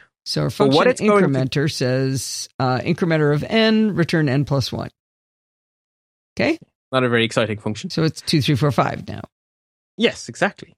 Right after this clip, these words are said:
Speaker 2: So in
Speaker 1: Okay.
Speaker 2: other words, we, this array apply function t-, takes an array and it transforms it based on whatever other function you hand it. So we're saying increment everything in A.
Speaker 1: Okay, so you gave us the, yeah. Okay. That
Speaker 2: And
Speaker 1: seems easy enough.
Speaker 2: two, three, four, five pops out.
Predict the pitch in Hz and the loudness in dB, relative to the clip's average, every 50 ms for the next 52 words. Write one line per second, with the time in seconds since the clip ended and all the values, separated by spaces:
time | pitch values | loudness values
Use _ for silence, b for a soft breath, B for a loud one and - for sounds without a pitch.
0 | _ - - 160 156 160 165 160 156 151 143 127 151 180 220 247 202 156 - 233 | _ -2 0 2 2 4 2 2 2 2 0 0 -2 -2 -2 -2 -2 0 -2 0
1 | 233 - 220 196 208 208 196 165 - 180 170 165 147 - - 156 139 127 - 127 | 2 2 2 4 4 4 2 2 2 2 2 2 2 2 0 0 0 -2 -4 -4
2 | 120 117 - - _ _ _ _ _ - - - 208 247 233 - - - - _ | -6 -6 -8 -12 _ _ _ _ _ -4 0 2 2 2 2 -2 -10 -16 -18 _
3 | _ _ _ _ _ _ _ _ _ _ _ _ _ _ _ _ _ - 156 160 | _ _ _ _ _ _ _ _ _ _ _ _ _ _ _ _ _ -2 0 2
4 | 156 151 151 147 131 120 120 123 139 165 143 143 135 143 147 139 - - 143 135 | 2 2 2 2 2 2 0 0 -2 -2 -2 -2 -4 -4 -4 -4 -4 -4 -4 -2
5 | - - 175 180 180 165 147 156 143 127 - 143 143 139 - - 139 131 127 120 | -2 -2 0 0 0 0 -2 -2 -4 -2 0 0 0 0 0 2 2 2 2 2
6 | 120 123 135 131 139 135 120 135 131 131 120 - 135 127 123 - 120 117 113 110 | 4 4 4 4 2 0 0 2 0 0 0 0 -2 -2 -2 -4 -4 -4 -2 -2
7 | 110 123 113 110 104 104 - - 127 120 120 - 127 120 117 107 - 175 202 - | 0 0 0 -2 -2 -4 -2 -2 0 0 2 2 2 0 0 0 0 0 0 2
8 | - 165 160 147 143 147 135 131 127 123 123 120 110 87 - - - _ _ _ | 2 0 2 2 2 2 2 2 2 2 0 0 0 -2 -6 -10 -16 _ _ _
9 | _ _ _ _ _ _ _ _ _ _ _ _ _ _ _ _ _ _ _ _ | _ _ _ _ _ _ _ _ _ _ _ _ _ _ _ _ _ _ _ _
10 | _ _ - 165 165 156 180 - - 151 - - 151 151 151 160 147 143 156 139 | _ _ -4 -4 -2 0 -2 -2 -4 -4 -4 -4 -2 0 0 0 0 2 0 -2
11 | - - 147 147 143 139 139 139 135 - - - 147 143 - - - - 151 - | -2 0 0 2 2 2 2 2 0 -2 -4 -4 -4 -4 -4 -4 -6 -8 -10 -10
12 | _ - - 165 151 170 151 135 208 226 - _ _ _ _ _ _ _ _ _ | _ -2 -2 0 2 2 0 0 0 -4 -6 _ _ _ _ _ _ _ _ _
13 | _ _ _ _ - 123 139 127 123 - - 165 151 117 131 143 127 - - 135 | _ _ _ _ -2 0 2 2 2 2 2 2 2 2 2 0 0 2 2 2
14 | 120 - - 170 127 110 - - - 107 - - 107 - | 2 2 2 0 0 0 -2 -6 -8 -8 -6 -8 -12 -12